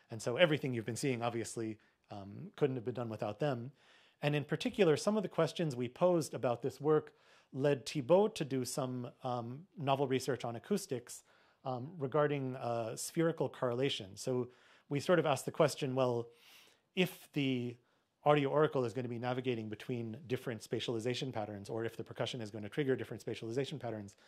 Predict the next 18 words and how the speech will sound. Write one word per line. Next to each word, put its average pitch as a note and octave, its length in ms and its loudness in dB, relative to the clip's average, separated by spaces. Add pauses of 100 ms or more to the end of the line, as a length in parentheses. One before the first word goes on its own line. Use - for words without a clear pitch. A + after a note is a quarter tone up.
(380)
can E3+ 220 2
we E3 100 4
make C3+ 240 2
any A#2+ 420 0 (520)
generalizations C3 800 2
about A2+ 500 -2 (640)
how D3+ 260 6
those C3+ 240 4
spatialization B2 680 -2
patterns G#2+ 680 -6
move D#3 420 4
or A#2 100 0
how B2+ 120 4
they A#2 100 0
compare D3+ 320 0
to C3+ 140 0
each G#2 160 -4
other? G2+ 300 -10